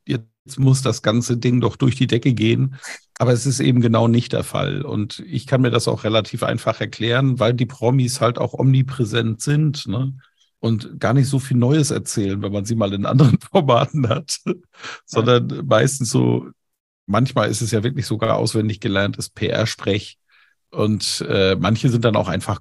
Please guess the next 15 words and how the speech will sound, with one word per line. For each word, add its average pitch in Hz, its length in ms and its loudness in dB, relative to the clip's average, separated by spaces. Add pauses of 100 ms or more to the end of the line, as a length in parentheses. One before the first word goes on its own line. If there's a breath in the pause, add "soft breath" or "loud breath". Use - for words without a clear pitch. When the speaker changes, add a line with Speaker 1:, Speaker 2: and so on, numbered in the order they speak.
(140)
Speaker 1:
cool 123 240 4
und 104 120 2
machen 101 220 -2
ein - 20 -2
bisschen 98 340 -2
auf 107 420 -2
und 98 160 -4
dann, 101 320 -2
dann 95 160 -4
passiert - 400 -6
da - 40 -2
auch - 240 -6
was. - 200 -6
Aber 107 180 0
ansonsten 107 600 0